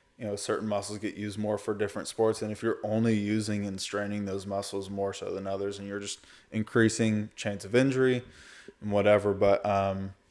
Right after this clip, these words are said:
the first part of the question was what type of training or amount of training should a multi-sport athlete spend in the off season? So I,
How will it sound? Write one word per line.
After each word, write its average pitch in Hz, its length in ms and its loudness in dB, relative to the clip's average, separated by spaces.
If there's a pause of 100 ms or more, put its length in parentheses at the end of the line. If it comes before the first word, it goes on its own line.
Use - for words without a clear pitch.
(2250)
the 107 100 -6
first 156 320 4
part 160 100 6
of 139 60 4
the 135 60 2
question 123 360 6
was 107 140 2
what 117 200 8
type 113 260 6
of 107 140 -6
training 113 520 4
or 104 80 6
amount 101 340 4
of 104 60 -6
training 104 600 2
should 104 240 6
a 104 60 8
multi-sport 101 560 4
athlete 98 320 0
spend 107 340 6
in 101 80 2
the 98 120 2
off 95 260 4
season? 98 360 -4
So 107 400 6
I, - 200 -2